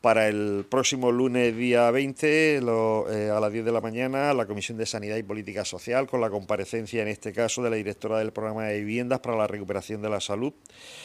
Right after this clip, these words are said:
Y, bueno, se había propuesto otra comparecencia, pero ya tenemos conocimiento, pues, por eso no se ha llegado a, a confirmar, de que no podían, de que no podían venir. Habrá esa, esa comparecencia en este caso.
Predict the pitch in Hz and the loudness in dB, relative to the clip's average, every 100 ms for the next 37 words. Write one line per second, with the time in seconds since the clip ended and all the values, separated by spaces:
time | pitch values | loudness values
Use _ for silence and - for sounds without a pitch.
0 | - - - - - _ _ _ 127 113 | -18 -20 -20 -20 -20 _ _ _ 2 4
1 | 139 120 123 123 127 127 127 120 123 123 | 4 4 4 4 4 0 -2 0 2 2
2 | 123 123 123 123 123 117 113 104 110 113 | 2 0 0 -2 0 2 2 2 -2 -4
3 | - 113 104 107 113 104 127 107 92 - | -4 -6 -6 -6 -6 -4 -6 -4 -8 -8
4 | 101 107 104 101 113 104 101 104 101 101 | -8 -8 -8 -4 -2 0 2 2 2 0
5 | 92 90 113 107 101 104 107 101 113 127 | -4 -8 -6 -6 -6 -8 -8 -4 -2 -4
6 | - - _ - 98 92 101 104 98 98 | -8 -20 _ -8 -8 -4 -4 -2 -2 -2
7 | 101 98 95 85 98 101 95 95 95 82 | -2 -2 -4 -6 -6 -6 -2 -2 -2 -6
8 | 87 85 - - - 95 104 101 107 98 | -12 -12 -18 -16 -8 -2 0 0 2 2
9 | 92 87 101 110 101 92 92 90 104 104 | 0 -2 -8 -6 -8 -6 -8 -6 -6 -6
10 | 92 - 85 87 - | -6 -10 -12 -12 -14